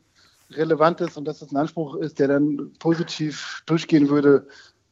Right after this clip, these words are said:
sehe ich jetzt nicht, vermag ich auch nicht zu beurteilen. Glaube nicht, dass das erfolgreich wäre, ehrlich gesagt, aus meinem, ähm, Bauchgefühl heraus.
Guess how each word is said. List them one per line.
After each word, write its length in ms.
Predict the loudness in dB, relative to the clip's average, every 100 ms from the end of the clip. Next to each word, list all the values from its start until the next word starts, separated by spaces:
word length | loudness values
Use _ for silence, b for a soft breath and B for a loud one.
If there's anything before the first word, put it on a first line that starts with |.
| _ _
sehe 540 | -20 -20 -20 0 4 4
ich 140 | 4
jetzt 200 | 2 2
nicht, 180 | -2 -2
vermag 500 | -8 -6 0 2 2
ich 100 | 0
auch 80 | -6
nicht 120 | -6
zu 120 | -12 -2
beurteilen. 480 | 0 2 0 0
Glaube 260 | 2 2 2
nicht, 200 | -2 -2
dass 120 | -4
das 140 | -4 -10
erfolgreich 720 | -10 -10 -12 -12 -14 -14 -10 -2
wäre, 200 | -2 -2
ehrlich 280 | -6 -10 _
gesagt, 340 | -18 -18 -18 -20 B B B B B
aus 180 | -10 -2
meinem, 300 | -2 -2 -4
ähm, 360 | -10 -12 -20 _ _ _ _
Bauchgefühl 440 | -6 -6 -8 -12 -12
heraus. 340 | -14 -18 -20